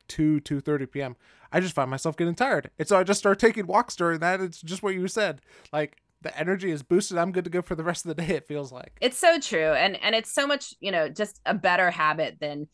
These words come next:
Speaker 2: coffee, than, you know, smoking, than sugar, all these other things that people do to boost their energy levels. Like, this is, this is one with zero downsides.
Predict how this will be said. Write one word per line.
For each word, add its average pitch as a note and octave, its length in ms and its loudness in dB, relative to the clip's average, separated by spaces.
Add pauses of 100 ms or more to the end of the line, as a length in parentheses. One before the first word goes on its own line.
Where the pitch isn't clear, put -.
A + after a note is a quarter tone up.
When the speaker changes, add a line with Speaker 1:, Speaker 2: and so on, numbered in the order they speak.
(400)
Speaker 2:
coffee, F3 680 2
than, C#3+ 500 -2 (120)
you C#3+ 120 -6
know, C#3+ 80 -2
smoking, F3+ 720 2
than D#3 400 0
sugar, G3 460 2
all C#3+ 200 0
these F#3+ 160 -2
other F#3 260 0
things D#3 260 -6
that C3+ 120 -8
people D#3 260 -2
do D#3 200 -2
to D3+ 60 -2
boost D3 320 -6
their D3 120 0
energy D#3 360 -2
levels. C3+ 400 -8
Like, C3+ 180 -6
this D#3 200 -6
is, D3+ 240 -8
this D3+ 180 -6
is D3+ 120 -8
one C#3+ 280 -6
with C#3+ 220 -10
zero C#3+ 600 -2 (120)
downsides. C3+ 720 -8